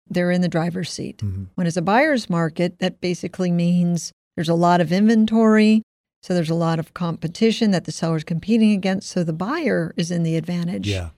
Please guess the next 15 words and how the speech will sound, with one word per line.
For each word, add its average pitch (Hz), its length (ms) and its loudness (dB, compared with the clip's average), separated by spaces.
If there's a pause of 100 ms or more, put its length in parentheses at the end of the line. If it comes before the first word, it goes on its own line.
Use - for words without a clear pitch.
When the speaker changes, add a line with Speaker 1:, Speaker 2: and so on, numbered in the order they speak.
(360)
Speaker 1:
It's - 140 -10
kind 269 160 0
of 240 80 -2
like 190 120 -2
a - 40 -6
tennis 180 440 -4
match. - 480 -10 (120)
Speaker 2:
Mm-hmm. 151 280 -2 (240)
Speaker 1:
Whose 196 180 2
advantage 170 480 -4
is 160 160 -12
it? - 100 -14
So 196 140 -2
right 247 220 4
now, 226 400 2